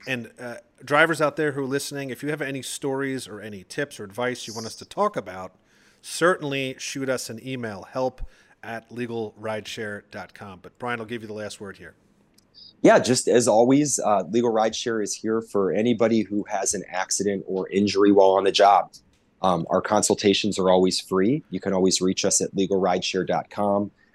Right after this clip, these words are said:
Speaker 2: Um, please do not hesitate to contact us. Um, if you've been involved in an accident, if you've been injured on the job, um, we can help ensure that you get the compensation that you're entitled to, um, which means payment of medical bills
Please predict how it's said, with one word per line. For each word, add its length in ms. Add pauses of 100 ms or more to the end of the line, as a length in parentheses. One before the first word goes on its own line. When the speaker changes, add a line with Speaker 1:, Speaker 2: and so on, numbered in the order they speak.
(280)
Speaker 2:
Um, 300 (500)
please 360
do 120
not 220
hesitate 460
to 60
contact 560
us. 480
Um, 240
if 240
you've 140
been 160
involved 460
in 60
an 60
accident, 540 (340)
if 160
you've 140
been 160
injured 320
on 140
the 60
job, 460 (400)
um, 240
we 160
can 320
help 520 (100)
ensure 580
that 140
you 100
get 220
the 60
compensation 760
that 100
you're 180
entitled 520
to, 320 (440)
um, 260
which 220
means 360
payment 320
of 60
medical 340
bills 540